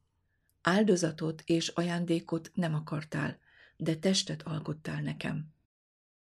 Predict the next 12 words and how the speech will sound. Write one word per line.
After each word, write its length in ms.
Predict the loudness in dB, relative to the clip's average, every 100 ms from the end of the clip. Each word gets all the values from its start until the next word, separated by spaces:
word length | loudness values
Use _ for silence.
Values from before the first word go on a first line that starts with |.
| 10
Égő 420 | 12 12 10 8
és 300 | 8 4 4
bűnért 460 | 4 6 6 2
való 260 | 0 0 0
áldozatokat 880 | 0 2 2 2 0 -2 -2 -4 -4 -2
nem 220 | 0 0
kedveltél. 840 | -2 -4 -4 -6 -4 -4 -4 -8 _ _ _ _ _ _ _ _ _ _
Akkor 320 | -2 0 2 4
mondám, 640 | 4 2 -2 -2 -6 -12 _ _
„Ímé 280 | 4 6 6 2
itt 160 | -2
vagyok, 500 | -2 -2 0 -4 -8